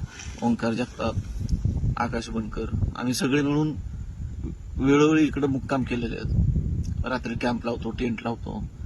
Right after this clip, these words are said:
इथं असलेले वैविध्यपूर्ण जीवसृष्टी आम्हाला माहिती आहे. इथं असलेले वेगवेगळ्या प्रकारची झाडं, ज्यांचे म्हणजे आयुर्वेदिक उप-, उप-, उपयोग असलेली झाडं, हे सगळे आम्ही पाहिलेले आहेत इकडं.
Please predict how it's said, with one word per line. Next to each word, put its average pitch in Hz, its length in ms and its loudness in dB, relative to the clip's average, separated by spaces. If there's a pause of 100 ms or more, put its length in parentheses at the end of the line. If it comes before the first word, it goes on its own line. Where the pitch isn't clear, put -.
(420)
इथं 131 160 2
असलेले 143 460 4 (320)
वैविध्यपूर्ण 131 680 2
जीवसृष्टी 127 580 -2
आम्हाला 123 260 2
माहिती 117 420 -6
आहे. - 320 -2 (600)
इथं 131 180 0
असलेले 139 360 2
वेगवेगळ्या 139 400 0
प्रकारची 131 480 0
झाडं, 123 340 -2 (640)
ज्यांचे 123 380 0
म्हणजे 117 320 0 (100)
आयुर्वेदिक 120 480 0
उप-, - 340 -2
उप-, - 320 -6
उपयोग 120 360 -2
असलेली 127 360 0
झाडं, 113 260 -2 (1800)
हे 151 140 -4
सगळे 175 240 2
आम्ही 175 200 2
पाहिलेले 165 500 4
आहेत 120 100 2
इकडं. - 240 -4